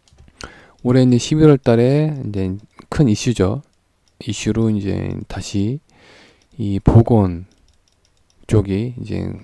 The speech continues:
이슈가 되지 않을까 생각이 돼서 계속, 어, 얼마 전부터 이제 이 제약 바이오, 특히나 제약주에 좀 많이 관심을 갖고 있습니다. 그다음에는 트럼프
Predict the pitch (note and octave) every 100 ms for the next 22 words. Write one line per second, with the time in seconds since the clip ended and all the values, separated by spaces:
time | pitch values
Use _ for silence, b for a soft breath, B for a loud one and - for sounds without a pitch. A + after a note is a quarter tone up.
0 | D4+ A#2+ - A#2 G#2 G2 G2+ F#2+ F#2+ -
1 | G2+ G2 A2+ A#2+ G#2+ F#2 - A#2+ - G2
2 | G#2+ A2 D3 _ b b b b b b
3 | - - F#2 F2 E2+ E2 - B2+ C3 A2+
4 | G#2 - G#2+ G2 F#2+ - G2+ G2 F2+ E2+
5 | E2 _ - A#2 - G2+ G2+ F#2+ F2 F2+
6 | - A#2+ G2+ - G2+ - F2 F2 F#2+ _
7 | _ _ _ _ _ _ F#2+ F2+ G2 F2+
8 | G2 - G2+ A2 G#2+ F#2+ - F#2+ F2 E2
9 | F2+ - _ _ b b b b b b
10 | b b b b b b b b - B2
11 | A2+ A#2 A#2 A#2+ A2+ _ - E3 F3 -
12 | D#3+ D3+ D3+ D3 D3 C#3+ C#3+ C#3 C#3 C3+
13 | C#3